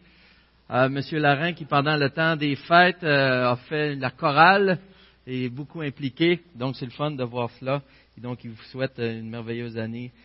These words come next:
Euh, venant du Texas, ils font dire aussi qu'ils ont eu de la neige. Ils fuient l'hiver et ça les rejoint. C'est comme Jonas qui essaye de fuir vers Ninive. Et là, Dieu les rappelle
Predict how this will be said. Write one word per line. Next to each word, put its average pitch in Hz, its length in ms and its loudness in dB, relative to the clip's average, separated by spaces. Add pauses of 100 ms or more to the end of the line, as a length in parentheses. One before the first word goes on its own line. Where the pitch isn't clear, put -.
(420)
Euh, 104 320 -6 (1000)
venant 131 440 0
du 131 200 -14
Texas, 180 720 4
ils 143 120 -10
font 156 200 -8
dire 165 120 -2
aussi 156 140 -8
qu'ils 135 240 -12
ont 151 120 -6
eu 175 60 -8
de 156 100 -2
la 135 200 4
neige. 165 540 0 (360)
Ils 131 100 -12
fuient 190 360 -4
l'hiver 170 640 8
et 139 260 -2
ça 127 140 -6
les 147 140 -2
rejoint. 147 480 2 (340)
C'est 127 180 -14
comme 165 160 0
Jonas 160 540 6
qui 160 60 0
essaye 170 220 0
de 147 100 2
fuir 165 340 0
vers 139 180 -2
Ninive. 160 580 4 (300)
Et 131 140 0
là, 135 260 4
Dieu 135 240 -4
les 143 140 2
rappelle 156 680 0